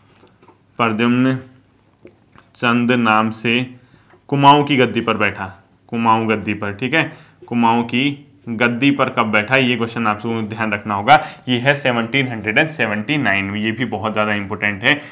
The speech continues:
सेवनटीन हंड्रेड एंड सेवेंटी नाइन में प्रद्युम्न शाह प्रद्युम्न चंद नाम से कुमाऊं की क्या बैठता है? गद्दी पर बैठता है, ये आपको आना चाहिए, ठीक है। अब इसके बाद देखो, एक गणराज वंश काव्य है, उसकी रचना किसने की थी? मौला राम। गणराज वंश,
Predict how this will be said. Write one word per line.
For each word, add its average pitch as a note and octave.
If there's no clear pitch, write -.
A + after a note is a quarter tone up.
सेवनटीन A#2
हंड्रेड A2
एंड B2
सेवेंटी A#2
नाइन G#2+
में C#3
प्रद्युम्न C#3+
शाह C#3
प्रद्युम्न C#3
चंद B2
नाम A2+
से B2
कुमाऊं A#2
की A2+
क्या A2+
बैठता A2
है? D3+
गद्दी A2
पर B2
बैठता A2
है, C3+
ये A#2
आपको G#2+
आना A2+
चाहिए, G2+
ठीक B2+
है। E3
अब F#3+
इसके F3
बाद F3+
देखो, D#3
एक E3+
गणराज C#3+
वंश D#3
काव्य B2+
है, C#3+
उसकी C#3+
रचना B2
किसने A#2
की A#2
थी? A#2+
मौला A2
राम। G2
गणराज A#2+
वंश, G#2